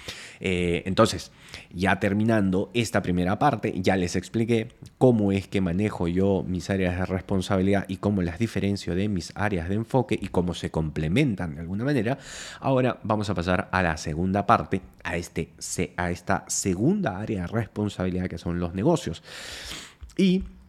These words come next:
si bien es cierto, podría hablarles algo que me pasó, eh, esta semana dentro de Chauvela.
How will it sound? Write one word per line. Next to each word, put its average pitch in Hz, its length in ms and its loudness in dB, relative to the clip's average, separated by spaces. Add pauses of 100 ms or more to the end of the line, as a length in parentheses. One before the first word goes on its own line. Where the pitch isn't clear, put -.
(400)
si 117 120 -2
bien 131 160 6
es 156 80 4
cierto, 127 640 4
podría 110 380 4
hablarles 131 640 4
algo 139 260 6
que 135 60 4
me 101 140 4
pasó, 101 480 0
eh, 80 720 -2
esta 98 260 -4
semana 98 420 2
dentro 92 300 0
de 98 80 2
Chauvela. 117 540 2